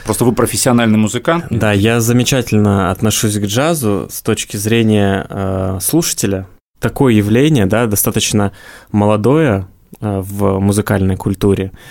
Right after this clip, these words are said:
Speaker 2: И, конечно, когда слушаешь музыкантов, которые творят здесь и сейчас на сцене, потому что, как правило, это импровизация всегда.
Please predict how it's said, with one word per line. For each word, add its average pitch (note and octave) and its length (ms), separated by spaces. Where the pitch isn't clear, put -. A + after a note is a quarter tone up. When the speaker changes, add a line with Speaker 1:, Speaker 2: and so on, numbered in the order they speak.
Speaker 2:
И, G2+ 400
конечно, G#2+ 440
когда G2 520
слушаешь G#2+ 840
музыкантов, G#2+ 840
которые G2+ 400
творят G#2 520
здесь G#2 300
и - 180
сейчас G2+ 300
на G2 80
сцене, C#3 380
потому - 240
что, - 100
как - 180
правило, G2 360
это G2 280
импровизация G#2+ 640
всегда. F#2 420